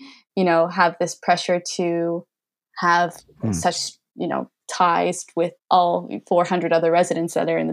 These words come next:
Speaker 1: building. Like I said, no matter what the size, you will see as the size does get larger, clusters will form,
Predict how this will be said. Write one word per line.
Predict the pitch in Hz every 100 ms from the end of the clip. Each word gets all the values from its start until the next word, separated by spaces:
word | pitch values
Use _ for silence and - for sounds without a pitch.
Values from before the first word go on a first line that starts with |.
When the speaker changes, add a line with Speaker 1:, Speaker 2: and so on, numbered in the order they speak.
| 170
Speaker 1:
building. | 160 - - 196 -
Like | 196 185
I | 180
said, | - 175 175
no | 170 175
matter | 180 185 185
what | 175 170
the | 175
size, | - 180 220 277 262
you | - 180 175
will | 175 175
see | - 175 175
as | 170 - -
the | 190
size | - 175 170
does | 202 208 202
get | 180 175
larger, | 180 180 202 196 202 -
clusters | - 202 - 196 190
will | 185
form, | 185 196 196 208 220 220